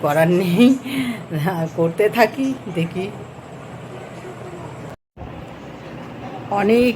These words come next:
কাজ আজকে হলো বন্ধুরা, আর ভাল লাগছে না। এবার একটু শোবো, আর একটু বিরিয়ানি নিয়ে এসে মেয়ে খেলো, আর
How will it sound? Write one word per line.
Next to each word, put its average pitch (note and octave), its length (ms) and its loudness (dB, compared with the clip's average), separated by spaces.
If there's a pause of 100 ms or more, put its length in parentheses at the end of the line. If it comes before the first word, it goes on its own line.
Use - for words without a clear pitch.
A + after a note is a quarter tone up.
কাজ G3+ 420 6 (140)
আজকে F3 240 0 (140)
হলো F3 240 4 (140)
বন্ধুরা, E3+ 400 6 (280)
আর F3 100 4 (120)
ভাল D#3+ 220 0
লাগছে D#3+ 380 -2
না। F3+ 140 0 (840)
এবার E3 260 4 (1040)
একটু E3 260 -10
শোবো, F3 340 4 (520)
আর D3+ 260 0 (220)
একটু - 160 -10 (100)
বিরিয়ানি E3 440 2 (1080)
নিয়ে E3 220 2
এসে D#3+ 220 0
মেয়ে D#3+ 300 4
খেলো, E3+ 280 4 (920)
আর C#3+ 100 -4